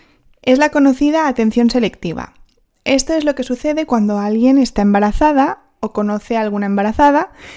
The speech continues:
y resulta que empieza a ver más embarazadas por la calle. No es que ahora haya más embarazadas que antes, sino que la atención de esa persona es selectiva y ahora se dirige más que antes hacia esos estímulos porque están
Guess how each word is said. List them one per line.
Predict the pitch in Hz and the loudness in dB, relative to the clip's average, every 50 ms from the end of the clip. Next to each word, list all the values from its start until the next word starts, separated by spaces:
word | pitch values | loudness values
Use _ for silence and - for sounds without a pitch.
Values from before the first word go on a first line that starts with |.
| - - - | -20 -10 -2
y | - 269 269 | 0 2 4
resulta | 285 285 285 - 359 370 370 349 - 349 359 415 - _ | 4 4 4 4 2 2 0 0 0 -2 -2 -4 -6 _
que | - 262 | -2 0
empieza | 247 247 269 269 269 - 294 285 | 0 0 0 -2 -4 -2 -2 0
a | 277 | 2
ver | 294 302 320 381 381 _ _ _ _ _ _ - | 2 0 0 -2 -8 _ _ _ _ _ _ 0
más | 254 285 285 285 | 2 2 4 4
embarazadas | 285 254 233 220 214 208 - 208 196 190 - - | 4 4 6 4 4 2 0 -2 -4 -4 -4 -4
por | - 202 190 | -4 -4 -4
la | 190 185 180 | -4 -6 -8
calle. | - 165 160 175 196 233 311 285 _ _ _ _ _ - | -10 -10 -8 -8 -8 -8 -10 -14 _ _ _ _ _ 0
No | 220 247 | 2 2
es | 269 254 | 2 2
que | - - - | 0 -2 0
ahora | 302 233 202 185 180 175 | 2 4 4 4 2 2
haya | 180 185 185 | 0 0 0
más | 185 190 185 - | 0 -2 -2 -2
embarazadas | 190 185 180 185 180 - 185 175 175 - - | -2 -2 -2 -2 -4 -4 -4 -4 -4 -4 -2
que | - 240 | 0 2
antes, | 269 277 262 240 208 196 - - - _ - - - - - _ _ | 4 4 4 2 0 -2 -4 -10 -20 _ -20 -20 -20 -20 -20 _ _
sino | - - 226 214 214 214 | -2 0 2 2 2 2
que | - 214 | 0 0
la | 214 208 | 0 0
atención | 208 214 214 208 - 262 269 269 254 | 0 -2 -4 -4 0 0 2 2 2
de | 233 220 208 | 2 0 -2
esa | 214 - 254 247 | -4 -4 -4 -4
persona | 269 269 262 - - 294 302 330 339 | -4 -4 -4 -2 -4 -2 -2 -2 -2
es | 311 | -4
selectiva | - - 233 214 208 202 - - 269 269 269 247 247 277 330 _ _ _ _ - | -2 -2 -2 -2 -2 -4 -2 0 2 2 2 2 2 0 -2 _ _ _ _ -4
y | - 233 220 | 0 0 2
ahora | 214 214 240 254 262 | 2 2 2 2 0
se | 254 - 226 | -2 -4 -4
dirige | 214 214 233 240 - 277 269 | -2 -2 -4 -4 -2 0 2
más | 262 277 269 - | 2 2 2 0
que | - - 285 | 0 0 2
antes | 294 302 311 302 339 349 330 - _ | 2 2 2 0 0 -4 -4 -6 _
hacia | - 220 220 - 226 220 | -6 -4 -2 0 -2 0
esos | 220 247 240 240 | 0 0 -2 -2
estímulos | 233 226 - - 226 208 208 202 202 202 233 285 - - - - - - - - - - - | -2 -4 -4 -4 -4 -2 -2 -2 -2 -2 -2 -4 -6 -10 -18 -20 -20 -20 -20 -20 -20 -8 0
porque | - 226 220 214 - | 2 2 4 4 2
están | 226 220 - - - 262 262 247 226 - | 0 0 0 0 0 2 2 2 0 -2